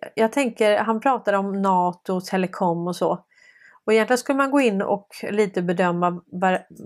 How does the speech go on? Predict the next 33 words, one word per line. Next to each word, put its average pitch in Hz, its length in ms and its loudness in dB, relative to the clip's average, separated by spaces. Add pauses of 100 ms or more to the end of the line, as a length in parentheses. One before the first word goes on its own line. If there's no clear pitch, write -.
(120)
varje 185 360 -2
ord 220 360 -4
han 185 220 0
säger, 196 480 2
för 190 140 -6
det 190 80 2
här 226 260 0
är, 185 300 -4 (2000)
man 233 160 0
får 285 60 -2
lyssna 269 300 -2
om 202 320 2
och 208 60 4
om 185 200 2
igen 196 420 0
faktiskt - 280 -4
på 185 120 0
de 175 140 0
här 170 260 0
talen 180 800 -2 (160)
från, 170 480 -2 (360)
eh, 185 300 -6
Folk 185 260 -4
och 170 80 -6
Försvar 180 380 -6
nu, 175 160 -6
för 180 140 0
att 185 140 -2
det - 140 -6
är 240 100 4
så 240 180 -2
mycket 202 220 -2
signalvärde. 185 960 0